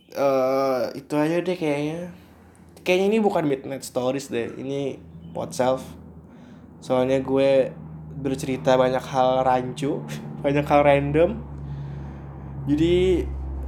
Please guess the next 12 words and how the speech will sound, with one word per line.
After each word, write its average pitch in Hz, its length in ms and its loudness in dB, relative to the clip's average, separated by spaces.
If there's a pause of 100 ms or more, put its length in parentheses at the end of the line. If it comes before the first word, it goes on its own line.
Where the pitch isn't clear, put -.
(160)
ini 147 140 2
bukan 139 280 2
midnight 135 300 -2
stories, 127 460 -2
jadi 131 200 -4
sorry 131 280 -2
ya 131 40 2
kena 123 220 -6
P 123 80 -4
H 127 100 -6 (120)
P. - 20 -12 (240)
Jadi 120 160 -6